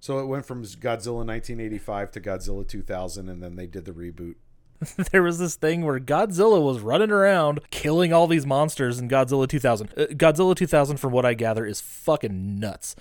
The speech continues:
Speaker 2: There's aliens and ninjas. There's shit happening all over the place.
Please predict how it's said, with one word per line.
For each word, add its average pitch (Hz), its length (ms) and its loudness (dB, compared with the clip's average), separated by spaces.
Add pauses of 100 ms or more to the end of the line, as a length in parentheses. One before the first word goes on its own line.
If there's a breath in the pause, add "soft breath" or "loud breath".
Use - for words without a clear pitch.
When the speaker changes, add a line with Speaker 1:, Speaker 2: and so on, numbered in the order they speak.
(180 loud breath)
Speaker 2:
There's 110 240 -6
aliens 120 520 -4 (160 soft breath)
and 87 260 -10
ninjas. 127 480 -2 (200 loud breath)
There's 98 160 -10
shit - 440 -2
happening 131 400 -2
all 120 220 2
over 123 160 0
the 120 60 -6
place. 127 340 -2